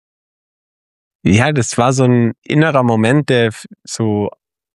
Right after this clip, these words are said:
kurzzeitig einfach so angehalten hat und man ist so in diesem Moment, man, man kann das gar nicht so richtig in Worte fassen, sondern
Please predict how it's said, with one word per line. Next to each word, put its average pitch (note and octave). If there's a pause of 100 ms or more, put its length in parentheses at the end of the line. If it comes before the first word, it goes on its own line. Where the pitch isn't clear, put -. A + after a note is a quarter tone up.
(500)
kurzzeitig A#2+
einfach G#2+
so -
angehalten C#3+
hat B2+ (360)
und G#2
man G2+
ist C#3
so -
in A2
diesem G#2+
Moment, G2+
man, -
man G2+
kann C#3+
das C3+
gar A#2
nicht A#2
so -
richtig -
in G#2
Worte B2+
fassen, A#2+ (840)
sondern G#2+